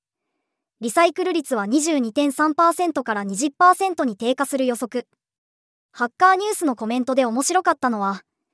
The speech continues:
フェールオープン、ブイエス、フェールクローズドっ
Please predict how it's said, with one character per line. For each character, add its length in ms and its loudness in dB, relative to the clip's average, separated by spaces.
フ 140 -4
ェ 120 6
ー 20 2
ル 160 2
オ 80 4
ー 40 -4
プ 140 -6
ン、 100 -10
ブ 140 0
イ 80 4
エ 80 4
ス、 240 -6
フ 160 -2
ェ 100 4
ー 20 2
ル 100 -2
ク 120 -4
ロ 120 4
ー 40 2
ズ 100 -4
ド 120 0
っ 40 -20